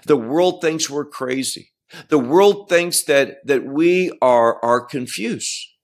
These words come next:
because we're not motivated to make unrighteous decisions like the world does. We make righteous decisions because we know there's a connection between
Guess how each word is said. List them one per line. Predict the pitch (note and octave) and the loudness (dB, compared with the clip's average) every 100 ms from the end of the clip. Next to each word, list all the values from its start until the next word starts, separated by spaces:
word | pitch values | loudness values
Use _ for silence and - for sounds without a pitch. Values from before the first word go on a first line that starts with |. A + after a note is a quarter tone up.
| _ _ _ _ - - | _ _ _ _ -20 0
because | D3 D3+ C#3+ C3 - | 0 2 0 0 -8
we're | G#2+ C3 F#3 G3 | -16 -4 -2 0
not | F#3 F3 E3 - | 0 0 -2 -6
motivated | C3 C3+ D3 F#3 E3+ B2 F#2+ F2 _ _ _ _ _ _ _ - - | -8 0 2 2 0 -2 -8 -10 _ _ _ _ _ _ _ -20 -8
to | - D3 | -2 -2
make | B2+ D#3+ D3+ A#2 - _ - | -2 -2 -2 -2 -6 _ -2
unrighteous | D#3 E3 D#3 D#3 D#3 C#3 | 0 2 0 0 -4 -12
decisions | - A#2+ - D3 C3 G#2+ G#2 - | -12 -12 -8 -10 -10 -12 -12 -12
like | A#2+ - | -14 -12
the | |
world | B2+ D3+ G#3 G3 | -10 -6 -4 -4
does. | F#2+ E2+ - - - _ - - | -8 -8 -12 -16 -20 _ -20 -14
We | A2 D#3 G3 | 0 2 4
make | F3 D#3+ - | 2 -2 -6
righteous | A#2+ E3+ G3+ - C3 - | -6 -2 -4 -6 -12 -14
decisions | G2+ - G#2 G2 A#2+ A#2+ | -16 -14 -14 -14 -14 -14
because | C3+ - C#3 C3+ A#2+ | -16 -8 -4 -4 -6
we | C#3 | -8
know | D3+ F3+ E3+ | -6 -2 -2
there's | - C#3+ C#3 | -2 -4 -4
a | B2+ | -6
connection | - D3 D#3+ F3+ F3 C#3+ | -8 -10 -6 -6 -6 -8
between | C#3 - D3 C#3+ A2+ | -8 -10 -6 -4 -4